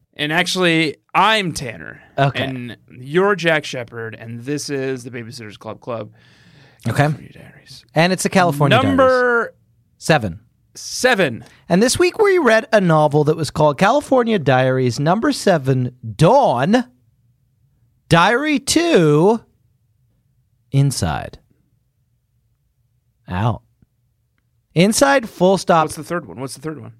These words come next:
Speaker 2: Out, full stop.
Speaker 1: What's the
Speaker 2: But
Speaker 1: third
Speaker 2: it's
Speaker 1: one?
Speaker 2: just two
Speaker 1: What's
Speaker 2: this
Speaker 1: the third
Speaker 2: week.
Speaker 1: word? What's the third word?
Speaker 2: It's just two.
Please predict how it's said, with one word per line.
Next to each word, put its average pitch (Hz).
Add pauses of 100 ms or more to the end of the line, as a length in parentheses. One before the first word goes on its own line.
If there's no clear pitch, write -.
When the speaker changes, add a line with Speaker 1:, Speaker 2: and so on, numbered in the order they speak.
Speaker 2:
Out, 160
full 117
stop. -
Speaker 1:
What's 98
the -
Speaker 2:
But -
Speaker 1:
third -
Speaker 2:
it's 101
Speaker 1:
one? -
Speaker 2:
just -
two 147
Speaker 1:
What's 120
Speaker 2:
this 165
Speaker 1:
the 165
third 170
Speaker 2:
week. 156
Speaker 1:
word? 143
What's 151
the 160
third 156
word? 147 (160)
Speaker 2:
It's 208
just 277
two. 392